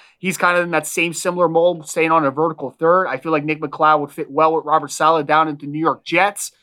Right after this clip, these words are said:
as another cover three. We just saw Dan Quinn get hired by the Dallas Cowboys, um, as their defensive coordinator, so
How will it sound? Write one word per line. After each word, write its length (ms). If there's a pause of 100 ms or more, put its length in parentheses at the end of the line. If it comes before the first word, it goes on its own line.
(340)
as 160
another 240
cover 240
three. 240
We 140
just 260
saw 160
Dan 360
Quinn 320
get 120
hired 480
by 140
the 100
Dallas 320
Cowboys, 800
um, 240
as 160
their 100
defensive 460
coordinator, 540
so 500